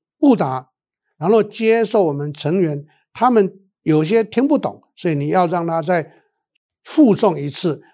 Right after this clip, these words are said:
把你所做的布达让从他的嘴巴讲出来。我可以跟各位报告，根据我的经验，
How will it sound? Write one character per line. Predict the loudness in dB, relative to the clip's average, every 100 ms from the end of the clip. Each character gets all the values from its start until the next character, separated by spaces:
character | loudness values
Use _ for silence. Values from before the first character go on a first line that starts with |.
| _
把 | 0 2
你 | 4 2
所 | 0 -6 -2
做 | 2 2
的 | 0
布 | 0 -2
达 | -2 -8 -2
让 | -2 -2
从 | -8 -8
他 | -4 -4
的 | -4
嘴 | -4 -4
巴 | -2 -4
讲 | -6 -2
出 | 0
来。 | 0 -4 _ _ _ _ -12
我 | -8
可 | 0
以 | 0
跟 | 0 -4
各 | -4
位 |
报 | -4 -6 -6
告， |
根 | -4 0
据 | 0
我 | 0
的 | -4
经 | -6 -4
验， | -4